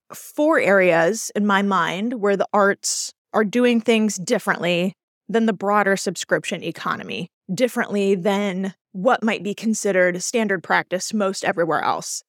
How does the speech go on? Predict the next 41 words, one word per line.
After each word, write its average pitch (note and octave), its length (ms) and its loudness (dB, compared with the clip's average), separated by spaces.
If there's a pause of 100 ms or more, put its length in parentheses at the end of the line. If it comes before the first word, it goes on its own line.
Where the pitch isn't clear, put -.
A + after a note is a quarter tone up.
(260)
And A3 180 0
so A#3 240 2
I A3+ 200 2
asked D4+ 300 0
Robbie E3+ 460 -2
if F#3 100 -2
she - 180 -4
would F#3+ 140 0
come A3 220 0
have G#3+ 160 -2
a F#3 40 -6
conversation F3+ 680 -2
with D#3+ 160 -8
me, E3+ 280 -6 (300)
exploring B3 480 2
those A3+ 180 2
areas G3+ 520 4
and G3 140 -6
get - 120 -8
her F#3 120 -2
take F3 240 -4
on D#3 120 -6
them. D3+ 300 -8 (180)
So A#3 360 4
I B3 120 4
am G#3+ 220 2
really B3+ 380 4
excited F#3 600 2
to G#3+ 100 -6
share A3 260 0
this G3+ 160 0
conversation G3 640 -2
with F#3 160 -6
you. F#3 280 0 (360)
Robbie A3+ 340 2
Kellman G#3+ 400 0
Baxter G3+ 480 2
is F#3+ 220 0
an G3+ 80 -6
incredible A#3 760 0
expert. G3 600 2